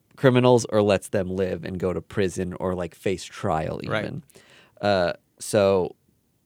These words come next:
Speaker 1: I mean, really heavy political themes with,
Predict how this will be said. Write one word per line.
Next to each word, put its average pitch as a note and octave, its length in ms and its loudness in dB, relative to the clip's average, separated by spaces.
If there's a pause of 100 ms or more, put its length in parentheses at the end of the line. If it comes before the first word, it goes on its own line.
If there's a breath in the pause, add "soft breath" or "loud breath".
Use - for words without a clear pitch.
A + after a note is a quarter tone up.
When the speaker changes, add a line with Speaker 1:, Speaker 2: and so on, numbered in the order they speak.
(300)
Speaker 1:
I G2 100 -4
mean, G2 280 -6
really G#2+ 440 4
heavy F#2 560 0 (400)
political F#2+ 440 -2
themes F2+ 400 -6
with, F#2 220 -6